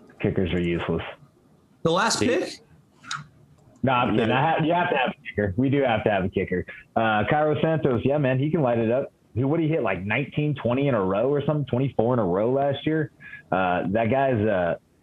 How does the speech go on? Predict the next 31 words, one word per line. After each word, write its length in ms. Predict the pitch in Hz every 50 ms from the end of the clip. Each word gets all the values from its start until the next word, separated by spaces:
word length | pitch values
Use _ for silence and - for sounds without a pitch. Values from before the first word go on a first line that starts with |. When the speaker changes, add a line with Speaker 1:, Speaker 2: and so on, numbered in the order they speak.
| _ _ _ _ _ - _ -
Speaker 1:
w-, 180 | 113 - - - - -
second 220 | 175 170 - 180
time 240 | 135 156 151 143 131
around, 500 | 113 117 127 127 123 120 113 110 104 104 - - _ _ _ _ _ - - -
uh, 180 | 95 98 98
being 280 | 98 98 117 120 117 110
a 40 | 101
Bear. 560 | 85 107 107 110 107 104 98 92 85 - - _ _ -
Uh, 60 | 104
I 340 | 104 101 95 92 92 104 113
was, 160 | 110 107 101 - - - - - - - - - - -
you 80 | - 113
know, 140 | 104 101 98
you 180 | 98 104 104
got 240 | 87 113 107 101 -
the, 300 | - 104 104 104 101 98
uh, 300 | 95 92 87 87 85 85 - _ _ _ - - - _ -
if 80 | -
you 80 | 90 107
guys 160 | 117 117 113
listen 240 | 104 117 117 107 110
to 60 | 107
the 100 | 95 90
Hogan 380 | 92 113 117 117 110 107 101 95
Johns 340 | 104 107 107 107 107 101 95 - - - -
pod, 500 | - 98 95 92 92 92 90 90 98 95 - -
you 180 | 107 98 87
got 280 | 76 107 101 95 80 101
them 160 | 101 95 90
dropping 480 | 87 104 101 98 98 98 - 104 98 98
the 300 | 95 90 85 82 80